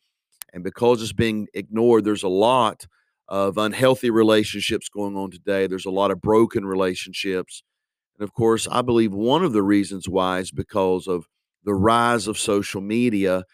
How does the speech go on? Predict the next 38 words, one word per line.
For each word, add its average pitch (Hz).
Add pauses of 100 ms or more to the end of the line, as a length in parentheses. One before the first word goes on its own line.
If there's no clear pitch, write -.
(360)
and 98
not 110
using 117
it 92
in 95
a 95
proper 98
way. 117 (580)
And, 85
uh, 50 (460)
someone 120
might 110
say, 113
"Well, 101
Pastor 131
Brandon, 123
uh, - (200)
you 113
know, 101
the 101
Bible 113
really 117
never 113
dealt 123
with, 104
uh, 90 (340)
you -
know, 107
they 120
didn't 120
have 127
social 113
media 110
in 104
that 104
day. 104
And 98
so, 98